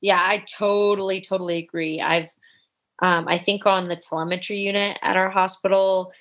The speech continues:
like that, there's some nurses that really go in depth and not demonize the patient or family members, but, you know, it's obviously a conflict between that nurse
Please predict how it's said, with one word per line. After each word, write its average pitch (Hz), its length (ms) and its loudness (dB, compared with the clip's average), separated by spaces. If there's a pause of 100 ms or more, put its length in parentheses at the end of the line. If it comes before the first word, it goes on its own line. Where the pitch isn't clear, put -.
(200)
like 175 280 0
that, 165 400 0 (960)
there's 190 280 2
some - 420 -2
nurses 190 380 -2
that 170 180 2
really 175 420 0 (420)
go 175 300 4
in 175 320 -6
depth 170 640 0
and 170 400 -2 (720)
not 359 140 6 (160)
demonize 170 600 2
the 156 80 -4
patient 165 340 -2
or 156 80 -2
family 165 320 0
members, 175 400 2
but, 180 340 2
you 208 160 2
know, 175 160 4
it's 175 220 0
obviously 208 720 2
a 175 120 -4 (460)
conflict 170 640 0
between 170 460 -2
that 170 260 2
nurse 175 480 -4